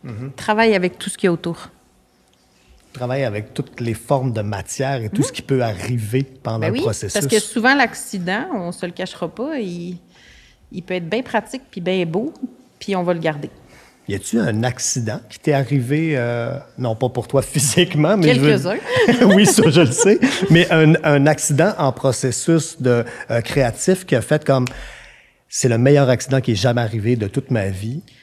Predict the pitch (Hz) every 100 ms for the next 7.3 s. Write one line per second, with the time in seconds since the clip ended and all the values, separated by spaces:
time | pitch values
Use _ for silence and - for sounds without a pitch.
0 | _ _ 254 269 269 370 190 180 214 220
1 | 175 165 160 160 - 170 160 160 - -
2 | 160 226 226 156 117 131 160 165 170 -
3 | - 175 175 170 160 151 160 196 180 156
4 | 156 165 170 165 - 175 175 175 165 -
5 | 370 - 370 - 139 127 - - - -
6 | 196 208 196 220 190 190 - 196 190 180
7 | 175 180 165